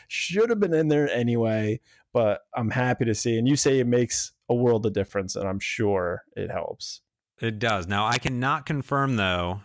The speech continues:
Speaker 2: because I didn't get this far, 'cause I was, I had just gotten one of the gems in the chest. I cannot confirm if the animations are fixed or not, so
Speaker 1: Oh.
Speaker 2: I cannot confirm that. So we'll find out
Speaker 1: Uh,
Speaker 2: soon, next week.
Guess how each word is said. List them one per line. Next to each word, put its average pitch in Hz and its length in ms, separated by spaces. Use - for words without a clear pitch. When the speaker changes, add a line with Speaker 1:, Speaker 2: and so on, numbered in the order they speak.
Speaker 2:
because 104 260
I 98 80
didn't 110 240
get 110 160
this 101 180
far, 92 520
'cause 95 160
I 92 80
was, 87 340
I 95 100
had 95 160
just 113 360
gotten 107 260
one 95 140
of 87 60
the 90 100
gems 98 420
in 90 140
the 87 80
chest. 87 500
I 95 80
cannot 117 460
confirm 113 400
if 95 80
the 101 100
animations 95 560
are 82 80
fixed - 320
or 76 80
not, 69 280
so 85 420
Speaker 1:
Oh. 123 240
Speaker 2:
I - 20
cannot 95 360
confirm 85 360
that. 71 220
So 87 180
we'll 82 140
find 85 220
out 90 100
Speaker 1:
Uh, 90 40
Speaker 2:
soon, 76 340
next 95 200
week. 80 240